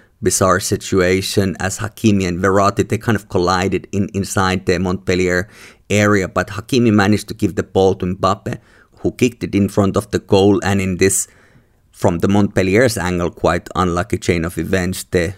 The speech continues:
defender Sakho, uh, put it into the goal, the own goal. So P S G was one up with an own goal. Four minutes later, the second penalty finally came, and this time Neymar took it, and you know that Neymar does not miss penalties.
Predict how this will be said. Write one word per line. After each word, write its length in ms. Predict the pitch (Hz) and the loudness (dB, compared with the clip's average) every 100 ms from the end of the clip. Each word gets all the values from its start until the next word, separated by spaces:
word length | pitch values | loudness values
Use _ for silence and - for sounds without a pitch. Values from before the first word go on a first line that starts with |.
| _ - | _ -12
defender 520 | 107 98 92 90 87 | -4 -2 0 0 -2
Sakho, 580 | - 90 92 98 82 - _ _ _ - | -2 -4 -2 0 0 -2 _ _ _ -8
uh, 220 | 82 87 80 | 0 0 0
put 220 | - 95 | 0 0
it 140 | 92 | 0
into 220 | 85 90 | -4 -4
the 80 | - | -8
goal, 480 | - 95 90 85 104 - | -2 0 2 0 -2 -10
the 120 | - - | -10 -2
own 280 | 92 95 90 | 2 2 0
goal. 440 | - 92 85 78 | 0 0 0 -2
So 380 | - 98 87 82 - _ _ | -2 -2 -2 -6 -14 _ _
P 140 | 113 101 | 2 2
S 100 | 98 | 4
G 120 | 104 | 2
was 240 | 92 92 | 2 -2
one 320 | 101 104 107 - | 0 2 2 0
up 300 | 95 95 - | -2 -2 -4
with 180 | 98 | -4
an 140 | 95 82 | -4 -4
own 200 | 90 95 | -2 -2
goal. 280 | 92 90 85 | 0 0 0
Four 280 | - 113 113 | 2 4 6
minutes 320 | 110 104 - | 4 2 0
later, 360 | 101 101 104 98 | 2 2 2 -2
the 120 | 98 | -4
second 440 | - 117 123 113 | -4 -2 -2 0
penalty 340 | 107 104 101 104 | 0 0 0 -4
finally 500 | - 101 113 113 113 | -6 -2 2 2 2
came, 260 | 107 98 | 2 0
and 140 | 95 92 | 0 -2
this 160 | 95 | -6
time 260 | - 98 95 | -2 0 0
Neymar 460 | 92 92 87 87 | -2 -2 -2 -4
took 200 | - - | -6 -4
it, 140 | 95 - | -4 -4
and 180 | 85 - - _ _ | -6 -8 -20 _ _
you 120 | 233 | 4
know 140 | 170 98 | 4 4
that 180 | 87 | 0
Neymar 380 | 90 90 95 82 | 0 0 0 -2
does 200 | 76 - | -4 -2
not 220 | 95 87 | -2 -2
miss 160 | 92 90 | -4 -4
penalties. 840 | - 92 80 - 90 78 - - | -4 -2 -4 -2 -4 -4 -8 -14